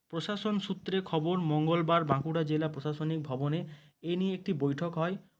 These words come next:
উপস্থিত ছিলেন বাঁকুড়ার সাংসদ অরূপ চক্রবর্তী,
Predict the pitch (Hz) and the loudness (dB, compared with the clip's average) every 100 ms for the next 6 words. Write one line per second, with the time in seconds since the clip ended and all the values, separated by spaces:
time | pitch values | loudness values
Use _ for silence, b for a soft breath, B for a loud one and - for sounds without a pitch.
0 | _ 156 202 202 196 202 202 185 196 202 | _ -6 -2 -2 -2 -6 -2 2 2 0
1 | 139 143 143 175 170 156 156 160 165 143 | -2 -2 0 -2 0 -2 -2 -4 -4 -2
2 | 156 151 160 160 165 160 156 | -2 -2 -4 -2 -2 -2 -4